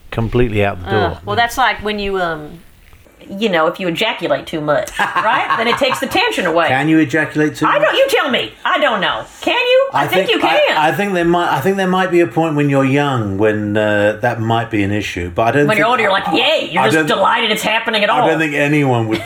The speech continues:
Speaker 1: would, I don't think in my twenties I would have thought, "Oh, this is a problem." I'd, I'd have been shouting it from the rooftops. I mean, now it's like, you know, it's sort of, uh, now it's like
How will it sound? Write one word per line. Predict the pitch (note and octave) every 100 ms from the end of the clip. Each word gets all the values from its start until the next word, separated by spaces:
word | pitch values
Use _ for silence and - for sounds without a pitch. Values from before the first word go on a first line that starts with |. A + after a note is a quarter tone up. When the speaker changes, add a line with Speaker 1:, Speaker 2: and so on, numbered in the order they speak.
| -
Speaker 1:
would, | A#2+ A2+
I | C3
don't | D#3+
think | E3 D#3
in |
my | C#3+ C3+
twenties | - D3 C3 A#2
I |
would | A2+ A2+
have | A2+
thought, | A#2 B2 - - -
"Oh, | A2
this | G3+ A#2
is | G#2+
a |
problem." | G#2+ G3 D3 F2+ -
I'd, | - C#3+ D#3
I'd | E3 E3
have | E3
been | C3+
shouting | A#2+ - D#3 C#3 C3
it | B2+
from | B2
the | B2+
rooftops. | E3 E3 F2+ D#2 -
I | - - - -
mean, | C3+ B2+
now | C3+ E3+ C3+ G2
it's | G#2+ -
like, | A2+ A2 C3
you |
know, | A2 G2+ G2 -
it's | B2 -
sort | A#2+ A2+
of, | G#2 G#2
uh, | G#2+ G#2+ G#2+ _ _ - - - - _ _ -
now | A#2+ C3+
it's | B2 -
like | A#2+ A#2+ -